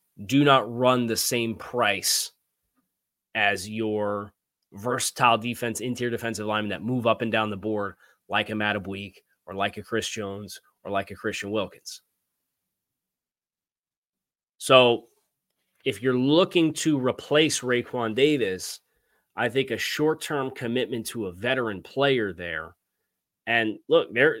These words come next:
there were interior defensive linemen that were on the market in season last year that Miami could have kicked the tires on.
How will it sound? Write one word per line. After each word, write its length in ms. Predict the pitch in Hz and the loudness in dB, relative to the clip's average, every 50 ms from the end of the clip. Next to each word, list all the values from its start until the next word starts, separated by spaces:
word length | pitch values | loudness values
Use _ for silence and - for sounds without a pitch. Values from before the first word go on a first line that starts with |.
| 120 107 - | -6 0 4
there 240 | 135 147 180 190 | 6 6 8 6
were 540 | 175 151 139 135 135 131 131 131 127 123 110 - _ _ _ _ _ _ _ _ _ _ _ _ _ _ _ _ | 6 4 4 4 4 4 4 2 0 -2 -6 -10 _ _ _ _ _ _ _ _ _ _ _ _ _ _ _ _
interior 420 | 147 160 170 165 165 165 160 156 147 | 4 4 4 4 4 2 2 2 2
defensive 480 | 139 139 - 147 139 - - 135 113 | 0 0 0 0 0 0 -2 -2 -2
linemen 400 | 113 120 127 135 135 131 123 117 | -2 0 0 2 2 0 0 -2
that 120 | 117 110 101 | -2 -4 -6
were 140 | 90 - - | -6 -8 -4
on 140 | 123 131 | -2 -2
the 80 | 131 120 | 0 0
market 300 | 117 123 123 104 113 - - | -2 -2 -4 -4 -6 -8 -6
in 200 | 127 139 143 139 | -2 -2 -2 -2
season 400 | 139 - 139 139 139 131 117 107 | -2 -4 -4 -4 -4 -4 -4 -4
last 340 | 104 101 101 95 - - 113 | -4 -6 -6 -6 -8 -6 -6
year 80 | 107 101 | -6 -6
that 120 | 107 87 | -6 -4
Miami 240 | 110 127 156 160 - | -4 -2 -2 -2 -4
could 240 | - - - 156 143 | -4 -4 -2 -2 -2
have 100 | 143 - | -2 -4
kicked 200 | - 139 139 - | -4 -6 -6 -8
the 60 | - | -6
tires 360 | - - 117 131 143 143 127 | -2 2 2 2 2 0 -2
on. 200 | 147 156 170 165 | -2 -4 -4 -6